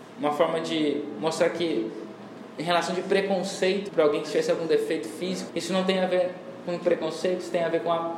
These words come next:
com a figura que o sacerdote representa, que vai muito além do, do preconceito em si. Então, assim como o cordeiro não deveria ter defeito, não por,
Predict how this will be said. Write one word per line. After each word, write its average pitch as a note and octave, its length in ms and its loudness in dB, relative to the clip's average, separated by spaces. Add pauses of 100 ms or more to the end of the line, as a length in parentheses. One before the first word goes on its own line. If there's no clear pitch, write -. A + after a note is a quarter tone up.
(160)
com F3+ 60 4
a E3 60 6
figura F#3 440 6
que G3 80 2
o - 40 0
sacerdote E3+ 580 2
representa, E3 680 0
que - 120 -4
vai D3+ 100 0
muito E3 240 0
além E3 220 0
do, D3 180 -2 (240)
do D#3 80 -2
preconceito D#3 600 2
em - 20 -2
si. E3 300 -6 (340)
Então, D#3+ 340 4
assim C#3 260 2
como F#3 180 2
o - 20 -2
cordeiro F3+ 480 6
não F3 60 -2
deveria E3+ 280 4
ter E3+ 140 2
defeito, D#3+ 560 2 (260)
não G3+ 280 4
por, F4+ 200 -2